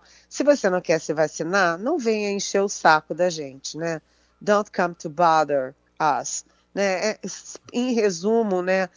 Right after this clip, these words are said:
numa, numa tradução, vamos dizer assim, bem, bem,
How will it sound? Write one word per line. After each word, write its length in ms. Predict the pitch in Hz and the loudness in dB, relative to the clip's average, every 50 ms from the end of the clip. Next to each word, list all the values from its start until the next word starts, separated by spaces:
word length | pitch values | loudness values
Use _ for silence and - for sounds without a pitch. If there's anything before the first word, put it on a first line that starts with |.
| - - _ | -18 -20 _
numa, 720 | - 175 185 185 185 185 180 175 170 165 165 160 156 156 143 | -2 -2 0 2 4 4 4 6 4 4 2 0 0 -2 -2
numa 300 | 156 170 175 170 170 160 | -2 -4 -4 -2 -4 -6
tradução, 920 | - - 185 180 165 151 151 160 - - - 165 160 156 151 151 151 143 - _ _ _ _ _ _ | -2 0 2 2 2 0 -4 -10 -4 -2 0 2 2 2 0 0 -4 -6 -10 _ _ _ _ _ _
vamos 320 | - 139 165 165 160 165 160 | -4 -2 0 0 0 -2 -6
dizer 240 | 147 143 - 160 | -8 -6 -4 -2
assim, 320 | 156 156 - - - 156 156 | -2 -2 -4 -4 -4 -4 2
bem, 720 | 143 170 180 190 190 185 180 170 165 160 156 147 151 156 151 | 4 6 6 6 4 4 2 0 -2 -2 -4 -6 -6 -2 2
bem, 460 | 165 175 175 175 170 165 156 156 | 2 2 4 2 0 0 -2 -2